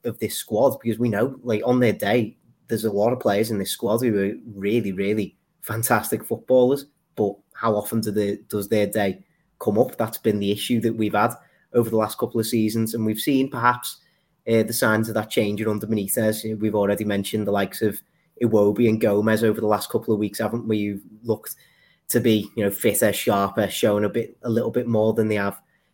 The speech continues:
uh, under, under recent managers at least. So perhaps we're, we're starting to see the green shoots of change under Benitez. But I think, as the lads have said, it's a, it's a little bit too early to tell on that front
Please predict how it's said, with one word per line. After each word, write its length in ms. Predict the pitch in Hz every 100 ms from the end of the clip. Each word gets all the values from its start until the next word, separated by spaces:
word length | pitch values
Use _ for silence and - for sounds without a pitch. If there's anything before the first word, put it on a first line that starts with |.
| _ 113
uh, 360 | 110 110 110
under, 440 | 113 110 110 104 - _ -
under 220 | 120 110 104
recent 320 | 110 - 110
managers 400 | 107 104 110 113
at 100 | 120
least. 260 | 107 -
So 140 | 113 101
perhaps 540 | - 117 117 - - _
we're, 220 | 113 110 117
we're 120 | 117
starting 360 | 113 117 120 120
to 80 | 117
see 360 | 117 110 110 _ _ -
the 60 |
green 300 | 113 113 110
shoots 320 | 110 120 107 117
of 100 | -
change 380 | 123 104 104
under 200 | 113 110
Benitez. 520 | 98 104 101 117 104 -
But 240 | 107 101 - _ _ _ -
I 40 | 113
think, 260 | 113 107 - _ _ _ -
as 140 | 117
the 40 | 110
lads 240 | 95 -
have 60 | -
said, 200 | 101 104
it's 140 | -
a, 60 | 110 -
it's 160 | -
a 60 | 117
little 200 | 131 120
bit 180 | 117 117
too 180 | 120 107
early 260 | 101 98
to 100 | 98
tell 300 | 101 107 95
on 100 | 95
that 160 | 95 92
front 460 | - 98 95 -